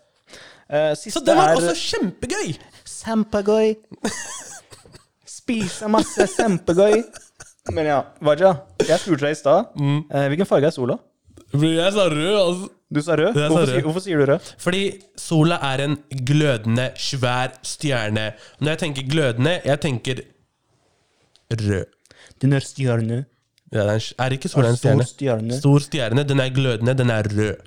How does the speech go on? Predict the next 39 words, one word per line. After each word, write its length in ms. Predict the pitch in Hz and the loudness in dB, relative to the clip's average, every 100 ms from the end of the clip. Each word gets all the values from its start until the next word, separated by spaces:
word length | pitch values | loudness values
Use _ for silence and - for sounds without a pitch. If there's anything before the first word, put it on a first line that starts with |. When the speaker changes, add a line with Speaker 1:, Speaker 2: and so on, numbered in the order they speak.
| _ _ _ | _ _ _
Speaker 1:
Aha. 340 | 131 117 139 113 _ - _ - | -12 -6 -8 -8 _ -20 _ -6
Men, 200 | 143 151 | -2 0
eh, 280 | 151 143 | 0 0
det 80 | 143 151 | 0 4
jeg 180 | 151 151 | 4 4
kommer 220 | 139 135 | 2 2
for 80 | 139 | 0
å 20 | |
si 140 | 139 123 | -2 -2
til 80 | |
deg, 80 | 123 | 2
er 100 | 143 | 2
at 60 | 120 | 4
det 100 | 127 | 2
er 80 | 135 | 2
feil, 220 | 120 160 | 0 -2
altså, 120 | 123 | -4
bro. 340 | 117 104 - 123 | -4 -8 -6 -2
Speaker 2:
Hva 160 | 135 123 120 | 0 0 -2
er, 60 | 120 | 0
hvilken 160 | 135 | 0
farge 220 | 127 120 | 2 2
er 40 | 110 | 0
sola? 240 | 113 101 131 - | -2 -2 -2 -4
Speaker 1:
Den 100 | 131 | -6
er 80 | |
hvit. 280 | 117 131 - _ _ _ _ _ _ _ _ _ _ _ _ _ _ _ _ - | -4 -6 -8 _ _ _ _ _ _ _ _ _ _ _ _ _ _ _ _ -6
Speaker 2:
O-, 140 | 113 - | -4 -4
ok, 160 | 120 123 | -4 -2
hvorfor? 360 | 151 123 - 220 - _ _ _ _ - | -2 -4 -6 -10 -12 _ _ _ _ -4
Speaker 1:
Eh, 420 | 123 120 120 117 | 2 2 2 0
fordi 300 | - 139 131 | -2 -2 0
den 100 | 127 | 0
inneholder 380 | 127 117 110 120 | 0 0 -2 -2
alle, 420 | 123 110 107 107 - _ _ _ _ _ _ _ _ _ _ _ _ | -2 -2 -4 -4 -10 _ _ _ _ _ _ _ _ _ _ _ _
alle 540 | 147 117 113 113 117 113 _ _ _ | -2 0 0 -2 -2 -6 _ _ _
farger. 360 | _ 123 113 139 _ _ _ _ - _ | _ -2 -2 -10 _ _ _ _ -20 _
Speaker 2:
Aha, 1080 | 120 - - 120 151 160 160 151 143 123 110 - | -8 -8 -4 0 4 4 6 6 4 4 0 -2
ok. 220 | 131 | -4